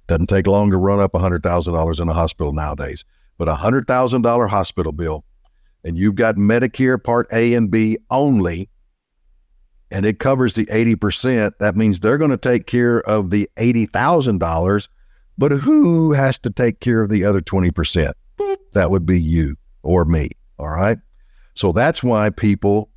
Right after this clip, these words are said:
look at a Medicare supplement plan, 'cause a Medicare supplement plan, depending on which letter, which plan you choose, is supposed to take care of that additional twenty percent. Now, there are co-pays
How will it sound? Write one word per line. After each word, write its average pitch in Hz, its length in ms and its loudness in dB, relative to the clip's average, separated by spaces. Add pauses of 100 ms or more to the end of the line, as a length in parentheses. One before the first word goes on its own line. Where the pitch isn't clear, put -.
(680)
look 104 420 0
at 92 340 0
a 95 140 4
Medicare 90 540 2
supplement 87 540 -2
plan, 85 300 0
'cause 78 180 -2
a 82 60 0
Medicare 87 480 0
supplement 92 520 -2
plan, 80 440 -2 (960)
depending 98 380 0
on 87 160 2
which 98 240 -2 (680)
letter, 98 540 0
which 92 320 -2
plan 104 580 2
you 78 160 -2
choose, 80 680 0 (800)
is 90 160 -2
supposed 101 420 0
to 98 80 -4
take 107 360 0
care 90 380 2
of 90 300 0
that 87 280 2
additional 87 500 0
twenty 82 300 0
percent. 76 420 -2
Now, 82 160 0
there 90 200 2
are 90 80 0
co-pays 98 760 0